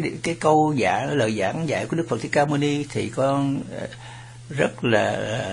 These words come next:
à, hoan hỷ. Cho nên là con sẽ cố gắng học giáo lý của Đức Phật Thích Ca Mâu Ni giảng dạy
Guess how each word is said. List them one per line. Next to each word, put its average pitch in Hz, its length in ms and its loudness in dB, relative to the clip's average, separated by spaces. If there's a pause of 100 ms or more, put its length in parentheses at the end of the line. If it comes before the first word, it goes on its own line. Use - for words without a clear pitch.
(680)
à, 165 220 -6 (180)
hoan 147 220 6
hỷ. 123 320 2 (440)
Cho 139 80 2
nên 135 240 4
là 123 80 2
con 135 540 4 (120)
sẽ 135 460 -2 (760)
cố 160 180 10
gắng 180 280 6 (140)
học 104 280 0 (240)
giáo 156 260 8
lý 202 300 6 (180)
của 123 140 -2
Đức 165 160 0
Phật - 140 0
Thích - 160 -4
Ca 143 120 4
Mâu 139 120 2
Ni 139 240 2
giảng 147 180 0
dạy 104 360 -2